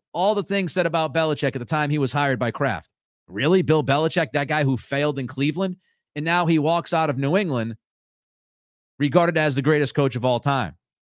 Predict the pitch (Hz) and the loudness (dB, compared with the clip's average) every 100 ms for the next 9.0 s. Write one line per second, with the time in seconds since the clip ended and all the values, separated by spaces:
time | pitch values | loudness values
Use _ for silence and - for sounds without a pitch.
0 | _ _ 180 180 160 185 180 151 175 160 | _ _ -2 0 0 0 2 0 0 0
1 | 135 127 151 - 175 165 165 165 156 139 | 0 0 0 0 -2 -2 -2 -4 -6 -4
2 | 165 143 127 160 160 143 135 127 160 151 | -2 -2 -2 -2 -2 -4 -4 -4 -4 -4
3 | 151 143 - 147 160 147 - _ _ _ | -4 -4 -2 -2 0 -2 -8 _ _ _
4 | 147 160 147 151 151 143 143 - 143 135 | -4 -2 0 -2 0 -2 -2 -2 -2 -2
5 | - 156 190 143 _ _ _ _ _ _ | -2 0 2 0 _ _ _ _ _ _
6 | 151 175 202 143 170 165 196 - - - | -2 0 2 0 -2 2 0 0 -4 -4
7 | 190 202 175 160 196 180 - 165 156 160 | 0 0 -2 0 0 0 0 -2 0 -2
8 | 160 139 165 160 - 185 190 - 104 | -2 -2 0 0 -2 -2 -2 -8 -12